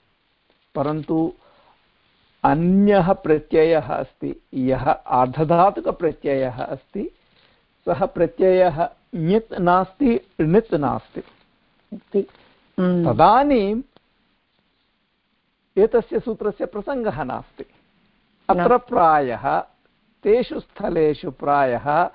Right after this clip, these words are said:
Speaker 1: सार्व-, अत्र सार्वधातुक आर्धधातुकयोः इत्यनेन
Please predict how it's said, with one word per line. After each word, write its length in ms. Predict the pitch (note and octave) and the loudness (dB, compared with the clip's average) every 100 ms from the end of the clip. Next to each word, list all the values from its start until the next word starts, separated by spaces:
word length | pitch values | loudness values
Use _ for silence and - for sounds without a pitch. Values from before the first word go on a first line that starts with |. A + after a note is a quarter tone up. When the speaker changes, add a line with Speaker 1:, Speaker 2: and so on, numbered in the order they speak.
| _ _ _ _ | _ _ _ _
Speaker 1:
सार्व-, 420 | - A3 G#3+ G3+ - | 0 2 2 0 0
अत्र 440 | E3+ - F3 E3 | -4 -4 -6 -8
सार्वधातुक 800 | D#3+ G3 F3+ F3+ D#3 F3 F3 F3 | -4 0 0 0 0 0 0 0
आर्धधातुकयोः 1300 | D#3+ E3 C#3 D#3 C3 D#3+ D#3+ D#3+ - D3 D#3 E3+ F3 F3+ | 2 0 -2 -10 -4 -2 -2 -4 -6 -2 -2 -2 -2 -4
इत्यनेन 760 | E3+ - D#3+ C#3+ C3+ B2+ F3 | -4 -4 -4 -4 -4 -2 -4